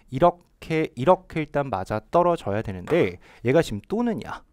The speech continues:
그럼 이제 조건을 크게 두 개 나눠서 이렇게 일단 생각할 수도 있거든. 자, 보세요. A가 발표하고 나서 B가 발표를 하면은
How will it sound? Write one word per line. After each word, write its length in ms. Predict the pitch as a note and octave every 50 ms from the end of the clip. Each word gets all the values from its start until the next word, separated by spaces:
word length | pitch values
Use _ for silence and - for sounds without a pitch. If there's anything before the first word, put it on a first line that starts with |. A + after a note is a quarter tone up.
| _ _ _ _ _ _ _
그럼 100 | - E3+ D#3+
이제 80 | D#3
조건을 560 | D3 - C#3+ - _ - A3+ A3 A3 A3 G#3+ G#3+
크게 380 | - - - - - C4 B3
두 260 | B3 - - - -
개 160 | - A#3+ C4 B3
나눠서 340 | B3 A#3 G#3+ G#3 G3+ -
이렇게 380 | D3 - - F3 F3 F3 - F3
일단 180 | D#3+ - D3 C#3
생각할 300 | C3 D3+ D3 C#3+ C3 B2
수도 180 | - - - F#2
있거든. 320 | - - F#2+ G2+ C#3 F#3 - - -
자, 200 | - - F#2+ F2
보세요. 280 | - - A#2 B2+ F#2 - - E3+ G3+ - - - - - - - - - - - - - -
A가 520 | - B2+ D#3+ G3+ A#3 A#3 G#3+ A#3 A3+ A3+ A3
발표하고 920 | - - C3 B2 C#3 D#3 - - - - - F#3 F3 F3 E3+ E3+ F3 F3 E3
나서 520 | G#2 F2 E2 - - F3+ G3 D3+ G2+ - - - - - - - - - - _ -
B가 340 | A#3+ B3+ A#3 B3 B3 A#3+ A#3
발표를 760 | A#3 - - A#2+ B2 C3 - - - - D3 C#3+ C3+ C#3+ C#3
하면은 640 | C3 - - A3+ A3 D3+ F#2+ - F3 D#3 F#2+ -